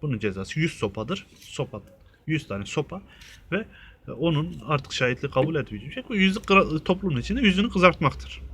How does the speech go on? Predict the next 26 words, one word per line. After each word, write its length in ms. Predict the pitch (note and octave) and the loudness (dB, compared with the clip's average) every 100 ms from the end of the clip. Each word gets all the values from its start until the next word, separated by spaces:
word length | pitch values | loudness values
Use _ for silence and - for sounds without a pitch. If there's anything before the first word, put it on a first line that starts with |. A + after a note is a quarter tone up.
| - - - - - - E3 | -14 -16 -20 -20 -20 -16 -2
Bunun 260 | E3 F3 | 0 2
cezası 400 | B2 A2+ D3 D#4+ | 2 2 0 0
budur. 180 | B3 B2 | -4 0
Yani 200 | A#2 C3 | 2 4
bunu 120 | C3+ | 2
o 100 | C3+ | 2
kadar, 300 | C3+ C#3 D3+ C#3 - - - - | 2 4 2 0 -8 -16 -14 -4
e, 360 | C3 C3 B2+ B2 | 0 2 2 0
şey 200 | - D3 | 4 6
yapmak, 440 | C3 - B2+ - - - - - | 6 4 0 0 -14 -16 -14 -8
e, 680 | A2+ A2+ A2+ A#2 A#2 A2+ A2 G2+ - - - - A#2+ - - - - - - - - - B2+ B2 - - - - C#3 B2 A2 A2+ B2 A2+ - | -6 -4 -2 -2 0 0 0 -2 -6 -20 -20 -14 -14 -14 -20 -20 -20 -20 -20 -20 -20 -12 -12 -12 -20 -20 -20 -14 -8 -4 -4 -4 -4 -6 0
durumu 320 | C3+ C#3 G#3+ | 4 4 4
yok. 280 | C4 - - | 2 0 -2
Yani 280 | A#2 G#2+ A2+ | -2 2 0
zinanın 440 | G2+ B2 B2+ G#2+ G2 | 2 2 4 4 0
karşılığı 500 | F#2+ F#2 - G2 G2+ | -4 -6 -8 -6 -6
budur. 200 | B2 C4+ - | -6 -6 -4
Ki 140 | - E3 | -2 -2
bu 80 | D#3+ | -2
da, 140 | G#3 - - - - | -6 -6 -12 -14 -8
e, 80 | A2+ | -6
zina, 380 | A2 D3+ A2+ A2 | -6 -2 0 0
e, 540 | - A2+ A#2 A2+ G#2+ G#2+ | 0 -2 -2 -2 -2 -2
bir 160 | C3+ A#2 | -2 -2
insan, 480 | G#2+ A2+ A2+ A#2 F3 G3 - - - A2+ | 0 0 0 -2 -4 -4 -12 -10 -6 -2
e, 300 | A2+ A2+ A2+ | 0 0 0